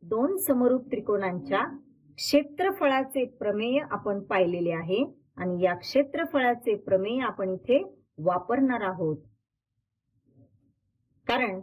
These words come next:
आपल्याला दोन्ही त्रिकोणांच्या क्षेत्रफळाचं गुणोत्तर विचारलेलं आहे. म्हणून area of त्रिकोण एडीई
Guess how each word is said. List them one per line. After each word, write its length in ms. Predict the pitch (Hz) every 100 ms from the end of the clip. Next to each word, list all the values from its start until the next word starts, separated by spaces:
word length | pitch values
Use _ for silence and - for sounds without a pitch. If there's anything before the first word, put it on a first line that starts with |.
| _
आपल्याला 560 | - 190 202 220 247 233 214 - _
दोन्ही 380 | 165 226 226 294 -
त्रिकोणांच्या 680 | 269 269 226 196 196 233
क्षेत्रफळाचं 1120 | 247 - - 226 247 247 233 175 165 - 269 415 - _ 165 160
गुणोत्तर 440 | 269 381 - 339
विचारलेलं 600 | 277 - 240 196 185 156
आहे. 300 | 147 135 131 - - _ _ _ _ -
म्हणून 400 | 214 254 185 156 - _ _ _ _ _ _ - - - _ _ - - - - - _ _ _ _
area 400 | - 392 214 254 254
of 140 | 269 -
त्रिकोण 420 | 285 - 208 180 170 -
एडीई 1000 | 190 240 294 240 190 139 - 170 175